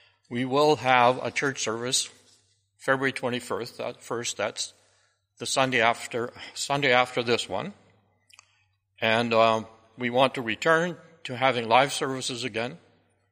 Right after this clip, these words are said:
The Manitoba Health Order of February eleventh permits a gathering of fifty people. This means we will have to be creative.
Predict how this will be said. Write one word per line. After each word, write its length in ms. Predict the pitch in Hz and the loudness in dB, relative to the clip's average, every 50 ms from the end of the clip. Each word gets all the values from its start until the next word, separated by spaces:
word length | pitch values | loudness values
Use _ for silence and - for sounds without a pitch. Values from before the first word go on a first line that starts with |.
| _ _ _ _ | _ _ _ _
The 80 | - 110 | -10 -4
Manitoba 540 | 107 113 117 131 143 135 - 160 135 120 117 | 0 2 2 2 2 0 0 -2 -2 -2 -2
Health 280 | 107 135 135 135 131 - | 0 0 0 0 0 -2
Order 320 | 131 127 127 127 123 123 123 | 2 2 2 2 2 -2 -4
of 120 | 107 98 | -4 -8
February 520 | - - - - 131 127 131 139 135 131 | -10 -8 -2 -2 0 0 -2 -4 -4 -2
eleventh 580 | 131 123 120 98 98 104 - 127 - - - - | -2 -2 -2 -4 -4 -6 -8 -10 -12 -12 -14 -12
permits 400 | - 131 117 123 143 139 - - | -12 -10 -6 -6 -6 -6 -4 -6
a 80 | 110 95 | -6 -2
gathering 420 | 117 127 123 127 123 131 120 107 | 0 0 0 0 -2 -4 -8 -10
of 120 | 107 104 | -12 -12
fifty 340 | - - 139 135 - - 196 | -10 -8 -8 -8 -8 -10 -14
people. 480 | - - 127 104 - - 101 123 170 _ _ _ _ _ _ _ _ _ _ _ _ _ _ | -12 -12 -12 -12 -10 -12 -14 -14 -16 _ _ _ _ _ _ _ _ _ _ _ _ _ _
This 220 | 135 143 151 - | -2 -2 -2 -2
means 320 | 147 139 139 143 139 135 131 | -4 -4 -4 -4 -4 -6 -6
we 140 | 127 127 117 | -6 -6 -6
will 160 | 110 101 104 | -8 -10 -10
have 280 | 113 127 131 127 - - | -6 -4 -4 -4 -6 -8
to 60 | 110 | -10
be 140 | 101 123 120 | -8 -8 -8
creative. 640 | - - 120 104 92 101 104 104 117 - - - | -8 -10 -10 -8 -8 -8 -8 -10 -12 -14 -16 -20